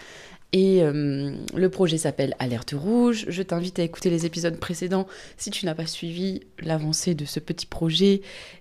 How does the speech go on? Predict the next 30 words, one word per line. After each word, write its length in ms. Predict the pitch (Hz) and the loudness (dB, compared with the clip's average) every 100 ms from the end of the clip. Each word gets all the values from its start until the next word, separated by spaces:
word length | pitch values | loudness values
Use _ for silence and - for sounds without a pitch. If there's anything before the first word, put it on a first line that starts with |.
| - | -6
et 420 | 156 156 147 147 143 | -2 0 0 -4 -2
comment 280 | 185 165 160 | 2 4 2
il 120 | 147 | 0
est 60 | |
né, 140 | 143 160 | 0 -2
et 80 | 147 | -2
cetera. 420 | - 135 160 277 - _ _ - - - - - _ - - - - - - - - | -6 -6 -4 -4 -8 _ _ -20 -20 -20 -20 -20 _ -20 -20 -20 -20 -20 -20 -20 2
Aujourd'hui, 640 | 277 233 214 214 254 294 | 4 4 2 2 4 4
je 100 | 247 | 4
reviens 260 | 214 208 233 | 4 6 6
vers 160 | 220 208 | 4 2
toi 160 | 262 | 0
pour 120 | 247 | 0
faire 120 | 208 226 | 0 2
un 100 | 190 | 2
petit 160 | 190 | 0
bilan 420 | 190 208 202 240 | -2 0 2 2
sur, 400 | 254 - - 226 | 2 -2 0 2
euh, 140 | 196 165 | 4 2
la 160 | 160 | 0
deuxième 580 | 156 202 196 214 208 185 190 | 2 2 4 4 4 2 -2
semaine 540 | - 196 180 180 240 - | -2 2 4 4 2 0
de 100 | 180 | -4
cette 180 | 175 165 | -4 -2
résidence 560 | 202 190 165 175 190 | 0 0 0 -2 -4
d'écriture. 640 | 175 175 160 - 226 311 - - - - - - - - - - - _ - | -6 -6 -6 -4 -4 -4 -8 -20 -20 -20 -20 -20 -20 -20 -20 -20 -20 _ 0
Ah, 400 | 359 339 247 214 - | 4 4 4 2 6
une 160 | 294 | 6
semaine 800 | 294 - 262 277 302 294 311 311 240 | 6 6 8 10 8 8 6 4 4
mouvementée, 760 | 254 262 233 220 220 196 202 | 6 6 4 2 4 4 4